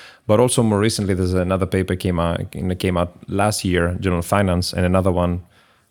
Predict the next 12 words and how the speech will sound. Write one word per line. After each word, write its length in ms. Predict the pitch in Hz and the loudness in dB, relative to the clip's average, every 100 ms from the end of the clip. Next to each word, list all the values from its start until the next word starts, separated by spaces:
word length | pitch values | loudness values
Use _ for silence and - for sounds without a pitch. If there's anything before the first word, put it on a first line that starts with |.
| _ | _
that 240 | 95 - - - - - 107 | -2 -2 -8 -20 -20 -8 -2
is 160 | 95 | 0
going 180 | 95 95 | 2 0
to 60 | 98 | 0
be 100 | 95 | -2
published 400 | 98 87 90 - _ - | 0 -2 -4 -8 _ -10
in, 220 | 98 92 | -2 0
you 60 | 87 | 0
know, 120 | 87 - | -2 -2
next 260 | 92 92 - | -2 -2 0
month, 280 | 98 - - - | -2 -2 -14 -8
uh, 320 | 95 87 85 | -2 0 -2